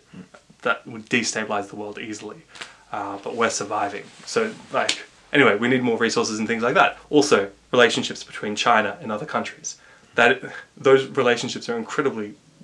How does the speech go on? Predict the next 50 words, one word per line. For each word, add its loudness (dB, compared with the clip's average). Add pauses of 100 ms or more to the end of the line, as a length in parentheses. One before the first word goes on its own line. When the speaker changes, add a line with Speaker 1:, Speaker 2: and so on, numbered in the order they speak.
Speaker 2:
important, -4
but -6
there's -6
not 0
many -4
resources -6
invested -8
into -12
those -8
relationships. -10 (100)
Speaker 1:
Mm. -10 (300)
Speaker 2:
Uh, -4 (320)
you, -10 (120)
you -10
need -4
those -4
resources. -16 (440)
So 2
yes, 6
work 8
on 0
climate 0
change 2
is -8
a -18
very 4
important -6
problem, -4
but -4
also 0
there's 4
other 2
global -2
problems -4
that -8
don't -2
have -8
as -10
much -8
resources. -10 (460)
Uh, -2
and -2
one 8
of 4
them 6
is -2
mental -2
health. -12 (880)
Is 0
it 4